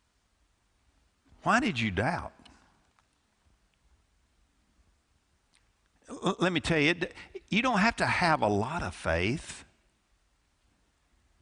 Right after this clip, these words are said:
to see God do some really, really powerful things in and through you. You really don't.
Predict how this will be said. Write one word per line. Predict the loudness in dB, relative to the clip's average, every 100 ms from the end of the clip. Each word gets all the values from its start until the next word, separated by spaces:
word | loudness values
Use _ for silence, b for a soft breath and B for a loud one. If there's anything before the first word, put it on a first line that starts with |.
| -6
to | -2
see | 0 2
God | 2 2 2
do | 0 -2
some | -2 -4
really, | 0 2 4 4 4 2 -2
really | -4 2 4 4
powerful | 2 -2 -2 -2 -6
things | -4 0 2 0 -2 -2
in | -2
and | -2
through | -6 -10
you. | -12 -18 -20 -20 -20 _ _ _ _ _ _ _ _ _ _ _ -2
You | 2
really | 2 2 2
don't. | 0 -2